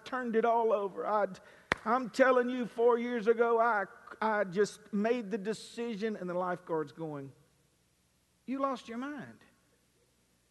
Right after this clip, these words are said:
You didn't save you. I saved you.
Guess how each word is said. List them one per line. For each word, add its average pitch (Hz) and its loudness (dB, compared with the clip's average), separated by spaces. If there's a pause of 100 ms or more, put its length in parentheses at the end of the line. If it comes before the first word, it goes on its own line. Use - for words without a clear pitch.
(240)
You 247 -4
didn't 285 -2
save 170 -4
you. 170 -6 (1300)
I 269 -10
saved 135 -10
you. 107 -20